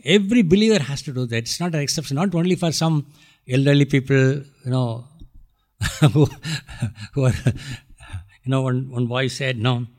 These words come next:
the, the grandma was always sitting with the Bible and reading and reading all through the day, all through the night also." you know, the one, one child told the other child, you know, "Grandma is cramming for the finals." <laughs>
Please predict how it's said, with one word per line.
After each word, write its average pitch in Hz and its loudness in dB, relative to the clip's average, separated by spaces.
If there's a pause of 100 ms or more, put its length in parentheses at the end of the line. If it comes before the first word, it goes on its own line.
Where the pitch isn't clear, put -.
(460)
the, 117 -2
the 107 -4
grandma 160 2
was 127 0
always 165 -2
sitting 160 -4
with 143 -2
the 123 -4
Bible 131 -2
and 113 -2
reading 120 -4
and 107 -6
reading 127 -2
all 143 -2
through 135 -2
the 127 0
day, 131 -2 (420)
all 127 -6
through 127 -6
the 110 -6
night 113 -6
also." 107 -8 (540)
you 110 -8
know, 110 -8
the 101 -8
one, 127 -4 (440)
one 120 -4
child 131 -4
told 120 -4
the 107 -6
other 113 -8
child, 104 -8
you 117 -4
know, 131 -4 (420)
"Grandma 123 0
is 123 0
cramming 120 0
for 110 -4
the 104 -4
finals." 113 -4
<laughs> - -20